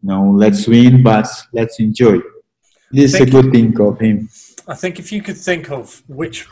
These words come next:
Speaker 2: Brazilian footballer complete, kind of sums up Brazilians, what people think of Brazilians, like fun, uh, all, all about having fun. I think Ronaldinho playing football sums up how people feel about Brazil. Do you know what I mean?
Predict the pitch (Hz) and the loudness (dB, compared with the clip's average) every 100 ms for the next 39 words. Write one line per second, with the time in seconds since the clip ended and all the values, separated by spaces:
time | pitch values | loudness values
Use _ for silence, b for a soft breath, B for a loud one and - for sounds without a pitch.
0 | _ - 135 151 143 120 170 123 120 113 | _ -18 -12 -10 -10 -8 -8 -6 -10 -12
1 | _ 127 147 147 _ - 135 123 - 147 | _ -12 -12 -12 _ -16 -14 -10 -8 -8
2 | 131 151 139 - 139 120 143 131 127 120 | -6 -6 -6 -10 -14 -10 -10 -12 -14 -16
3 | 117 _ _ _ _ 151 147 151 120 156 | -20 _ _ _ _ -16 -12 -12 -12 -14
4 | 139 120 131 127 139 117 104 107 - - | -14 -14 -14 -10 -8 -10 -12 -14 -14 -14
5 | _ _ - - _ _ - 120 - - | _ _ -20 -20 _ _ -8 -8 -10 -16
6 | - 160 143 139 131 127 120 _ _ _ | -4 -2 -2 -4 -8 -14 -20 _ _ _
7 | _ _ _ _ 120 117 113 110 110 110 | _ _ _ _ -12 -10 -10 -12 -14 -16
8 | 120 - - 160 175 160 151 135 139 131 | -18 -20 -14 -10 -6 -4 -4 -4 -6 -10
9 | - 143 120 131 - 165 156 160 147 160 | -6 -6 -6 -10 -8 -10 -10 -10 -8 -6
10 | 160 151 120 113 117 _ 147 127 - 143 | -6 -6 -10 -10 -14 _ -10 -10 -8 -8
11 | 117 110 _ - 160 143 123 131 - _ | -8 -16 _ -10 -8 -8 -8 -10 -10 _
12 | _ _ _ _ _ _ _ _ _ _ | _ _ _ _ _ _ _ _ _ _
13 | _ - 107 104 - 147 - 117 143 123 | _ -10 -8 -8 -10 -14 -14 -10 -10 -8
14 | 127 123 127 127 104 98 127 131 135 156 | -10 -10 -14 -14 -14 -14 -14 -12 -14 -16